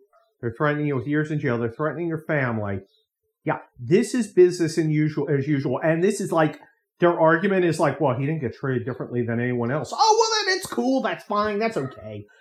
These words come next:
That's great. Now, there's so much stuff here. So much lying, so much deception, both at the Department of Justice and within the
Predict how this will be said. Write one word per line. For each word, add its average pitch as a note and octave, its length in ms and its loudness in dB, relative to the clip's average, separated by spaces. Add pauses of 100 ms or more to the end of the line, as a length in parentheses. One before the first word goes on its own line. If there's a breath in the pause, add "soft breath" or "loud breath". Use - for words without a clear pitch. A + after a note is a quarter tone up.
(200 soft breath)
That's D#3 480 0
great. F#2 520 -14 (440)
Now, F3+ 100 2
there's F3+ 240 4
so - 380 -2
much F#3 260 -2
stuff - 360 -4 (120)
here. - 160 -12 (840)
So F#3 280 -2
much F3+ 200 -2
lying, C3 440 0
so D#3 240 -4
much C#3+ 260 -4
deception, A#2+ 500 -6
both A2+ 220 -4
at G#2 100 -6
the A2+ 100 -6
Department A2+ 520 -6
of A2+ 80 -10
Justice G2+ 560 -8 (460)
and B2 440 -2
within A2+ 380 -2
the G#2+ 340 -2